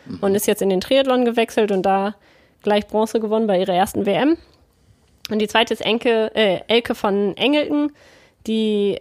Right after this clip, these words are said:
Speaker 2: auch ihr W-M-Debüt hatte, ist eine, äh, Zahnarzt-, Zahnärztin, die sich immer schon für den paralympischen Sport eingesetzt hat und ja, jetzt auch bei ihrer ersten W M gleich Bronze gewonnen hat.
Speaker 1: Sehr gut,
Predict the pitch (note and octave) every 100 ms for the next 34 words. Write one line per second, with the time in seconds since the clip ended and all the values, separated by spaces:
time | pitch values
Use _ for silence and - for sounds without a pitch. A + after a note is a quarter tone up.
0 | - - D#4 D4+ D4+ C4 B3+ B3+ A#3 C4
1 | B3+ A#3+ A#3+ A#3+ - A3 A3 A#3+ _ _
2 | _ - G3+ - D#3+ G#3 F#3 F#3 G#3 _
3 | E4 E3+ E3+ - C#4 D4 C#4 C4+ - -
4 | D4 C4 C4+ A#3+ - - B3+ C4 - -
5 | - - G#3 A3+ G#3+ A3 A3+ G#3+ G#3 G3+
6 | A3 G#3+ G3+ G3+ G#3+ A3 G3+ G3+ - F#3+
7 | G#3+ B3+ A#3 A3 - A3+ G#3+ G3+ G3+ G3+
8 | - - - - - A3 D#3 - G3 G3+
9 | F#3 F3+ F#3 - F#3+ F3+ F#3 F#3+ G3 G3
10 | F3+ G3 - - _ _ _ _ _ _
11 | _ - G3+ F#3+ F3 E3+ E3+ F3+ G3 -
12 | - _ _ - - F#2+ G#2+ G2+ -